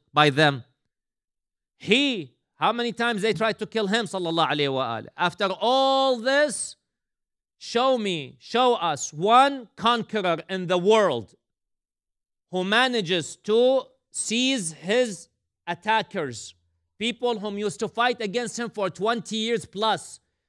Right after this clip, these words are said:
and killed his dearest family members, and then he tells them, "Go, you're all free." Where is, give me one example in history, other than Ali ibn Abi Talib alayhi salam,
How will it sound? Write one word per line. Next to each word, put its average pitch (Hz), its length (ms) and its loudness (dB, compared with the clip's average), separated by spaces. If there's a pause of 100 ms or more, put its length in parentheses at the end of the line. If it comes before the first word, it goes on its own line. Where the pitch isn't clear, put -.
(140)
and 175 220 -4
killed 247 280 2
his 190 240 -2
dearest 240 460 -2
family 240 400 4
members, 254 640 4 (360)
and 185 140 -6
then 214 120 0
he 202 100 0
tells 208 260 -2
them, 208 240 -4
"Go, 202 160 2
you're 170 220 0
all 160 240 -4
free." 95 280 -16 (760)
Where 247 160 -2
is, 139 180 -2
give 254 220 0
me 269 100 0
one 233 240 2
example 107 480 -8 (760)
in 113 100 -18
history, 104 360 -10 (880)
other 240 260 4
than 240 240 0
Ali 202 280 0
ibn 180 180 -2
Abi 147 300 -4
Talib 95 340 -6
alayhi 80 360 -14
salam, - 340 -16